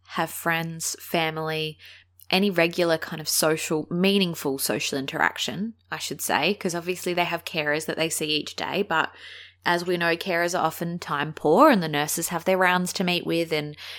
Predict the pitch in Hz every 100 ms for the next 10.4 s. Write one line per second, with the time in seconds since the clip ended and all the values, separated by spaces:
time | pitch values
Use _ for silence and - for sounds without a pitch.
0 | - - 190 190 196 202 196 175 - 170
1 | 165 160 165 156 170 196 - 156 143 147
2 | 208 220 - 156 170 214 220 160 156 160
3 | 156 139 151 165 147 147 - - 147 143
4 | 147 143 143 - - 151 - 170 - -
5 | - - - 196 - _ _ _ _ 214
6 | 196 - 202 190 226 262 233 - 202 196
7 | 185 214 208 180 180 175 160 - - _
8 | _ - 202 220 240 233 208 202 180 -
9 | 202 - 185 175 175 - 175 175 254 214
10 | 156 151 165